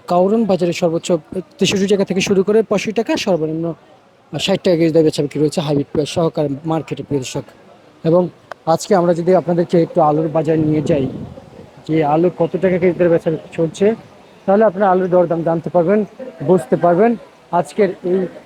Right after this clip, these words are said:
মার্কেটে সর্বোচ্চ সর্বনিম্ন কত টাকা কেজি দরে বেচা বিক্রি রয়েছে। এই যে আলু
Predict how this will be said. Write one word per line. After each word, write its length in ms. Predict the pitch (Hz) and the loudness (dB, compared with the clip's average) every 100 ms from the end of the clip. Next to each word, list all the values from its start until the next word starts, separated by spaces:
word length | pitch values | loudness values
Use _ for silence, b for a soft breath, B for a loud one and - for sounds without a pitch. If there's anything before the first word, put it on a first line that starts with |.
| - - | -20 -6
মার্কেটে 680 | 170 185 180 226 233 160 151 - - _ - | -2 -2 0 0 2 2 0 -10 -20 _ -2
সর্বোচ্চ 380 | 202 185 190 - | 0 0 -4 -4
সর্বনিম্ন 400 | 196 190 202 202 | -4 -2 -2 -2
কত 140 | 185 170 | 0 0
টাকা 240 | 175 185 | 2 0
কেজি 180 | 175 170 | 2 -2
দরে 160 | 156 165 | 0 0
বেচা 240 | 156 - | 0 -4
বিক্রি 160 | 147 151 | -6 -2
রয়েছে। 320 | 160 - 190 | -2 2 4
এই 60 | 190 | 4
যে 120 | 175 | 4
আলু 320 | 160 185 214 | 4 4 4